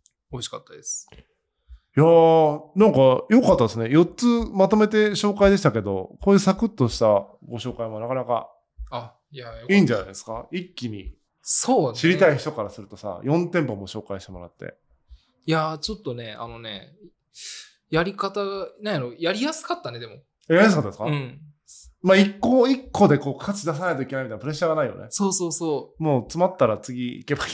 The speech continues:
Speaker 2: やって。
Speaker 1: <laughs>
Speaker 2: 思える心の余裕がね。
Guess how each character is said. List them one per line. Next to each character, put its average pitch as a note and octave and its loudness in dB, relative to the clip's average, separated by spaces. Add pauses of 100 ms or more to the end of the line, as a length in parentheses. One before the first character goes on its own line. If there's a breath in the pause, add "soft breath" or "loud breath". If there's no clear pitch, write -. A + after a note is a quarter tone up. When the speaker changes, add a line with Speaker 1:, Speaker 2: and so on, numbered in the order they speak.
(140)
Speaker 2:
や E3 2
っ - -6
て。 - -4 (800)
Speaker 1:
<laughs> C4 -2
Speaker 2:
思 F3+ 2
え F#3 6
る B2 -2
心 E3+ -2
の F3+ 0
余 E3+ 0
裕 D#3+ -2
が D#3 -2
ね。 - -6